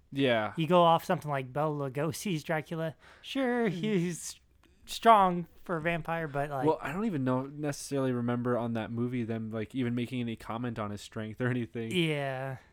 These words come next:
Speaker 1: So I, I don't, I don't know. Uh, I, I feel like we're gonna have to wind up just agreeing to disagree with this one.
Speaker 2: Yeah.
Speaker 1: My guess is Dracula, just because he's the, he's, he is, you know, the king of the vampires, man.
Speaker 2: Yeah.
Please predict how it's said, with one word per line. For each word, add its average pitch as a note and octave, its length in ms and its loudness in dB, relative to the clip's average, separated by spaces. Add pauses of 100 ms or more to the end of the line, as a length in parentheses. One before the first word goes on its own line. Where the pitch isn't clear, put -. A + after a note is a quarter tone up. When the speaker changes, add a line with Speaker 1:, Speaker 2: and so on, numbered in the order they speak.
Speaker 1:
So A#2+ 380 -4
I, - 300 -8 (120)
I B2+ 160 -6
don't, C3+ 360 -6
I A#2+ 140 -6
don't D#3 160 -6
know. D3+ 380 -6
Uh, C3+ 160 -6 (340)
I, E3 240 4 (540)
I D3 100 6
feel F#3+ 180 4
like G#3+ 140 4
we're F3+ 100 2
gonna D#3+ 200 2
have C#3+ 140 0
to D3 80 0
wind B2+ 200 0
up A#2+ 100 -4 (160)
just B2+ 220 -6
agreeing A#2 400 -4
to A#2+ 100 -10
disagree A#2+ 440 -6
with C3 140 -6
this C#3 200 -8
one. D3 260 -8 (800)
Speaker 2:
Yeah. C#3+ 140 -6
Speaker 1:
My E3 240 8
guess F3+ 260 4
is C#3 140 2
Dracula, B2 680 2 (280)
just D3+ 160 -6
because G3+ 240 -2
he's F#4+ 200 4
the, G4 100 4
he's, F#4+ 300 2 (560)
he D#4+ 100 8
is, A#3+ 640 2
you G#3+ 60 2
know, G3+ 160 4
the F#3+ 140 0
king G3+ 240 0
of A3 60 0
the G#3 40 -2
vampires, F#3 580 -8
man. A#2+ 280 -10 (100)
Speaker 2:
Yeah. G3+ 400 0